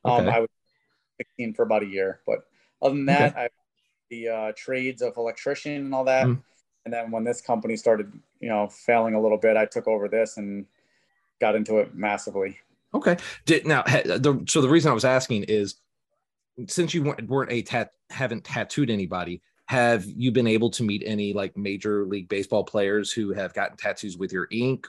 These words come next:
Speaker 2: or just been able to grace yourself in their presence because of working with your, in your industry?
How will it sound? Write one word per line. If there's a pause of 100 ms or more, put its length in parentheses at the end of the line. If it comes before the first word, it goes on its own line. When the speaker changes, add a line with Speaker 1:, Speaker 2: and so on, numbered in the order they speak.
(140)
Speaker 2:
or
just
been
able
to
grace
yourself
in
their
presence
because
of (440)
working
with
your,
in
your
industry?